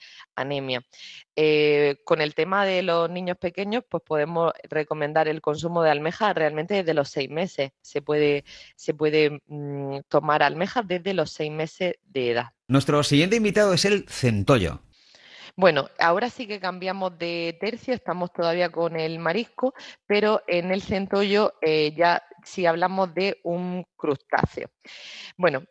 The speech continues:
Speaker 1: eh, ¿qué decir? Pues que no es, mm, lo más asequible del mundo, el centollo.
Speaker 2: No, no.
Speaker 1: Em,
Speaker 2: No, que decía que no, que no, que efectivamente no es lo más asequible.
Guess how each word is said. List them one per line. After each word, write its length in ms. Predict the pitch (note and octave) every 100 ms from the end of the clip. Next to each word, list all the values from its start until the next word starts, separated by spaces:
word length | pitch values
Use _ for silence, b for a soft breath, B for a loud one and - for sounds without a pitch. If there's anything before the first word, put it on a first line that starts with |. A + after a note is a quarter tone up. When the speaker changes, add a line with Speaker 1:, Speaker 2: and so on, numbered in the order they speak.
| -
Speaker 1:
eh, 320 | F#3 F3+ E3+
¿qué 100 | A#3
decir? 440 | A3+ A3 - B3+ D#3
Pues 340 | D#3+ E3 C#3+ -
que 640 | C#3+ C3 C3 C3 C3 C3 B2+
no 160 | D3
es, 280 | C#3+ C#3+ C3 - - -
mm, 340 | C#3+ C#3 C#3
lo 200 | C#3 C3+
más 300 | C#3+ D3 D#3
asequible 500 | - C#3+ D3+ D3+ D3 C3+
del 160 | C#3
mundo, 340 | D3+ G#3+ G#3+ G#3+
el 120 | G3
centollo. 640 | - D3+ D#3 F#3+ G3+ F#3+ D4+ - B B B
Speaker 2:
No, 140 | C3
no. 80 | A#2+
Speaker 1:
Em, 680 | D3+ D3+ D3+ D3+ D3+ D3+ D3+ _ _ _ _
Speaker 2:
No, 140 | - B2+
que 80 | B2
decía 240 | A2+ C3
que 100 | A#2+
no, 220 | A2+ G2
que 120 | -
no, 120 | G#2 -
que 60 | -
efectivamente 800 | C3+ C3 C#3+ B2 B2 A#2+ C3 A#2+
no 140 | A#2+
es 100 | B2
lo 140 | B2+ B2
más 160 | B2+
asequible. 540 | B2 A2 G#2+ G2 E2+